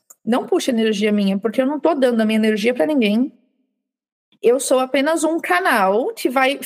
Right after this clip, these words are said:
mediar, é como se fosse uma carteira. Eu vou entregar a mensagem pra pessoa. Não, eu não tô dando a minha energia pra pessoa.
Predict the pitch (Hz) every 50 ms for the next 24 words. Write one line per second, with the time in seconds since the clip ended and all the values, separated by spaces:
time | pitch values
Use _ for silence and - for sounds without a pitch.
0 | - - 247 254 277 320 359 277 311 359 370 302 240 202 196 208 - 247 254 254
1 | - 277 - 285 277 - 285 294 285 - 330 330 330 - 349 247 190 175 165 160
2 | 175 190 196 - 202 214 214 226 240 262 285 277 311 277 302 254 254 247 240 240
3 | 233 262 330 466 - - - _ - - 302 320 330 330 - 302 269 277 285 302
4 | 311 320 - 415 403 - 370 302 277 254 220 226 254 247 247 254 254 415 466 359
5 | 277 247 240 233 226 220 220 208 196 190 185 202 190 180 170 180 185 185 185 -
6 | - - - 190